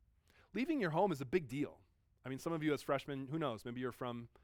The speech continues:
different places, not exactly from Newberg, Oregon. You leave your home. I mean, there's a lot of anxiety associated with that. You don't do that lightly,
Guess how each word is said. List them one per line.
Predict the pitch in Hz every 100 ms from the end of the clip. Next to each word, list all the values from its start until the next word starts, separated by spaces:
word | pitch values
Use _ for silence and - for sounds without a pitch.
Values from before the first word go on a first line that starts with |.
| _ -
different | 139 143
places, | 131 131 - 98
not | 117 113
exactly | 110 120 117
from | 120 117
Newberg, | 120 120 107
Oregon. | 120 120 104 82 _ _ _ _
You | 160
leave | 165 190
your | 185
home. | 156 185 120
I |
mean, | 131
there's | 156
a | 214
lot | 208
of |
anxiety | 135 120 131 180 127
associated | - 117 104 107
with | 104 -
that. | 110 110
You | 160
don't | 196
do | 190
that | 180 127
lightly, | 110 117 131 104 104